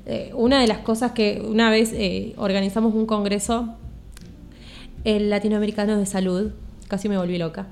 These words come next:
pero bueno, en una de las cosas que se hablaba es el tema de por qué se sigue hablando de paciente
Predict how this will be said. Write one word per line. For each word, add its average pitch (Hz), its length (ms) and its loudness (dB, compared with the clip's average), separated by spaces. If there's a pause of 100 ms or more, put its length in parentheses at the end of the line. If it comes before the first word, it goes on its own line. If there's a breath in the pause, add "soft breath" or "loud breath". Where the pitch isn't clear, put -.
(420 loud breath)
pero 202 240 4
bueno, 208 360 4
en 208 160 2
una 254 240 4
de 226 120 6
las 214 120 0
cosas 247 360 0
que 233 120 0
se 220 120 0
hablaba 220 420 4
es 226 60 2
el 214 140 2
tema 233 220 4
de 226 80 4
por 202 180 -4
qué 247 100 0
se 277 120 2
sigue 269 200 2
hablando 254 420 4
de 262 100 6
paciente 240 1080 2